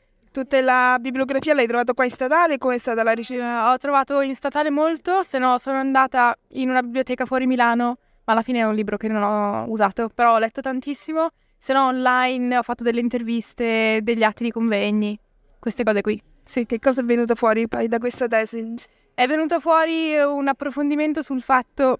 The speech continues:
Speaker 2: beh, su perché, eh, il Padre Nostro in Dante fosse recitato proprio dai superbi, perché i superbi sono il contrario dell'umiltà, invece il, il Padre Nostro dice Padre Nostro perché siamo tutti fratelli e quindi ci riconosciamo tutti alla pari.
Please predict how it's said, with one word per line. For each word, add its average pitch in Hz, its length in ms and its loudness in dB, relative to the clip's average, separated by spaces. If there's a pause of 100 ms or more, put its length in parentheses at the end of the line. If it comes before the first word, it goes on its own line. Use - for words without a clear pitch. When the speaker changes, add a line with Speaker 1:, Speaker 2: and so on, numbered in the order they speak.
(520)
Speaker 2:
beh, 285 220 2
su 277 220 -6
perché, 311 560 0
eh, 233 500 -2
il 233 160 -4
Padre 262 220 -2
Nostro 262 320 -4
in 262 100 0
Dante 262 280 0
fosse - 180 -8
recitato 226 380 -4
proprio 226 260 -4
dai 214 80 -2
superbi, 214 640 -4
perché 233 200 -4
i 247 40 2
superbi 233 520 0
sono 214 460 0
il 220 140 -8
contrario 226 340 -2
dell'umiltà, 233 500 0
invece 226 300 0
il, 214 120 -10 (100)
il - 180 -12
Padre 233 240 0
Nostro 247 380 0
dice 226 180 -4
Padre 226 220 -2
Nostro 240 340 -2
perché 226 180 -4
siamo 220 180 -2
tutti 233 220 -6
fratelli 214 360 0
e 214 40 4
quindi 220 200 -4
ci 226 80 -4
riconosciamo 226 420 -2
tutti 233 220 -6
alla 214 140 0
pari. 202 300 0